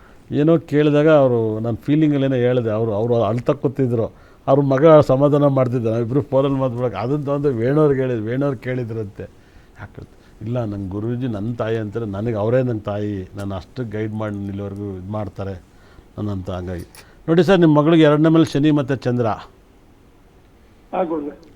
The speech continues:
Speaker 1: ಏನೇನು ಕೇಳಬೇಕು ಅಂತ ಇದೆ ಹೇಳಿ ಪ್ರಶ್ನೆ, ನಾನೇನೋ ಹೇಳ್ಬಿಡ್ತೀನಿ, ನೀವು ಕೇಳೋದನ್ನೆಲ್ಲ ಕರೆಕ್ಟಾಗಿ ಹೇಳ್ತೀನಿ.
Speaker 2: ಗುರುಗಳೇ,
Speaker 1: ಕೇಳಿ, ಏನೇನು
Speaker 2: ಎಜುಕೇಷನ್
Speaker 1: ಕೇಳಬೇಕು ಅಂತ ಇದ್ದೀರಾ?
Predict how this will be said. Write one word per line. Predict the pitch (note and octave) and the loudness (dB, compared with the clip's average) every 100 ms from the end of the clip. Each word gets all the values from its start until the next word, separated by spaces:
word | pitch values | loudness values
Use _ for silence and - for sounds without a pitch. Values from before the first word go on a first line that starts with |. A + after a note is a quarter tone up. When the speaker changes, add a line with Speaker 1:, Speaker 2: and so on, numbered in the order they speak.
| - A#2 | -6 2
Speaker 1:
ಏನೇನು | E3 F#3 | 4 4
ಕೇಳಬೇಕು | - F3 F#3 D#3+ | 6 4 6 4
ಅಂತ | E3 | 4
ಇದೆ | D#3+ | 6
ಹೇಳಿ | D3+ D3 | 4 2
ಪ್ರಶ್ನೆ, | C#3 B2+ D#3 | 0 -2 -2
ನಾನೇನೋ | C3 A#2 D3+ D3 | -2 0 2 4
ಹೇಳ್ಬಿಡ್ತೀನಿ, | C#3 C3+ C3 B2 B2 | 2 2 0 -2 0
ನೀವು | C3 D#3 | 2 0
ಕೇಳೋದನ್ನೆಲ್ಲ | - D#3 E3+ D#3 D#3 | 2 4 4 4 2
ಕರೆಕ್ಟಾಗಿ | E3+ C3+ B2 C3+ | 2 0 0 -2
ಹೇಳ್ತೀನಿ. | B2+ A#2+ G3 | -2 -2 -2
Speaker 2:
ಗುರುಗಳೇ, | A3+ - | 2 2
Speaker 1:
ಕೇಳಿ, | - | 4
ಏನೇನು | C3 D3 | 2 2
Speaker 2:
ಎಜುಕೇಷನ್ | D3+ | 2
Speaker 1:
ಕೇಳಬೇಕು | C#3+ C#3 B2 | 2 0 0
ಅಂತ | A2 | 2
ಇದ್ದೀರಾ? | A#2+ G2+ - | 2 0 -6